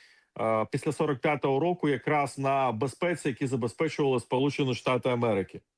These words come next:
Коли у нас починають тут нити про міжнародне право і все інше, шановні,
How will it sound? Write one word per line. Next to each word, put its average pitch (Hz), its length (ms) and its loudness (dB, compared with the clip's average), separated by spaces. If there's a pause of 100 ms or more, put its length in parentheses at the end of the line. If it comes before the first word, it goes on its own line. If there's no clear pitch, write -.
(720)
Коли 143 220 4
у 175 60 4
нас 170 180 2
починають 160 580 2
тут 139 180 -2
нити 156 300 0
про 143 480 2
міжнародне 143 600 0
право 147 640 0 (200)
і 123 100 -6
все 135 260 0
інше, 101 360 -2
шановні, 104 560 0